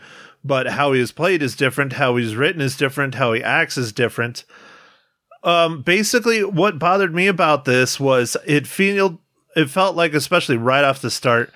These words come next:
that it was gory just to be gory, to be like, "Hey, look, we're doing a rated R Hellboy, and we can be as gory as we damn well wanna be." And it, I don't think they did it because it was necessary.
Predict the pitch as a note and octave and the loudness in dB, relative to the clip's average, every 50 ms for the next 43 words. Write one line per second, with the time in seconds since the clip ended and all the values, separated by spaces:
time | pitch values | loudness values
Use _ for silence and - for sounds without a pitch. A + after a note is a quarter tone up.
0 | - - - - - _ _ C#3+ C#3+ D3+ D3+ C#3 C#3 A#2 A#2+ A#2 A2+ C#3 C#3 D3+ | -20 -20 -20 -20 -20 _ _ 2 2 4 4 2 0 -2 -2 -2 0 0 2 2
1 | E3 F3 E3+ F3 D#3+ C3 A2+ C#3+ C#3+ C#3+ - - C#3+ C#3+ D3 C#3 C3+ C3+ C3 C3 | 2 2 2 0 -2 -2 0 0 0 0 -2 -4 -2 -2 -2 -2 0 0 2 2
2 | C#3+ D3+ C#3 C3 C#3 B2+ A#2+ A2+ G#2+ D3 E3+ F#3+ D#3+ C3+ D3+ E3+ C3+ - F3 F#3 | 2 0 0 0 0 0 0 0 -2 -4 -2 0 0 0 0 -2 -2 -4 -2 -2
3 | C#3+ D3+ D3 E3 D#3+ C#3+ C3 A#2 G#2+ A2 A2+ A#2+ B2 B2 G2 G#2+ A2+ C3 D3 C3 | -2 0 0 0 0 0 0 -2 -2 0 0 2 2 0 0 0 0 2 2 2
4 | A#2+ A2 A2 A2+ G#2 A2+ A#2 A#2+ B2+ A#2+ G#2 G2 G2 A2 B2 B2 B2+ A2 G#2 G#2 | 2 0 -2 -2 0 0 2 2 2 0 -2 -4 -6 -6 -6 -4 -6 -6 -4 -4
5 | A#2 A#2 G#2 G2 - - - A2 A#2+ C3+ D3 C#3+ C3+ B2 B2 A#2 G#2 - A#2+ A#2+ | -4 -4 -4 -6 -8 -6 -4 -2 0 2 2 0 0 -2 -4 -4 -2 0 0 2
6 | C3+ C#3 C3+ C3 C3 C3+ C3+ C#3 D#3 F#3+ G#3 E3+ A2 G2+ G2 E2 - - - - | 2 2 2 2 2 2 2 2 2 0 0 -2 -4 -8 -12 -16 -18 -20 -20 -20
7 | - - - - _ _ - D3+ D3+ D3+ C#3+ C3 - - D3 D#3+ E3+ F#3+ F#3 F3 | -20 -20 -20 -20 _ _ -2 0 2 0 0 -2 -4 -2 0 0 2 2 0 -2
8 | D3+ - G3+ G3 F#3 E3 - E3 D3+ C3 D#3+ D#3+ D#3+ D3 - D3 C#3 B2+ D#3 D3 | -4 -8 -10 -12 -8 -4 -2 -2 0 2 2 0 0 0 -2 -2 -4 -2 0 0
9 | C#3 C3 B2+ A#2 B2 - C#3+ C3 C3+ D3 - C3 B2 A2 A2 A#2 A#2 B2+ C#3 C#3+ | 2 2 0 -2 -4 -2 -2 -2 -2 -2 -4 -4 -4 -2 -2 -2 0 0 0 0
10 | - F#3 D#3+ - F#3+ F#3+ G3 G3+ G#3+ A3 | -2 -4 -2 0 0 0 0 0 -2 -4